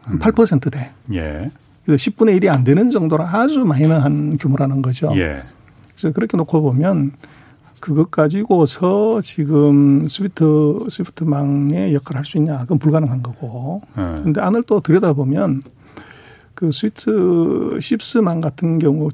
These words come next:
Speaker 1: 중국이 만든 위안화 결제망을 보더라도
Speaker 2: 예.
Speaker 1: 거기서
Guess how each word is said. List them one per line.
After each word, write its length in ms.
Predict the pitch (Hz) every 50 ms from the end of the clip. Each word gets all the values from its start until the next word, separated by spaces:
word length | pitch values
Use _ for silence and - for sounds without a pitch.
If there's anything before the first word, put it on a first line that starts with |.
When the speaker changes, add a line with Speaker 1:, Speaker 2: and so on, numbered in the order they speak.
| - _
Speaker 1:
중국이 380 | - - 202 240 254 240 247 233
만든 580 | 185 151 139 143 143 151 139 180 175 170 175
위안화 300 | 151 139 160 190 214 220
결제망을 540 | 170 139 127 127 - 175 147 147 147 147 151
보더라도 760 | 143 - 156 131 175 156 156 135 123 - 165 175 139 110 - - - - -
Speaker 2:
예. 240 | 101 90 82 73 69 - - -
Speaker 1:
거기서 840 | - 175 185 185 - - 175 170 151 - - - 190 202 220 233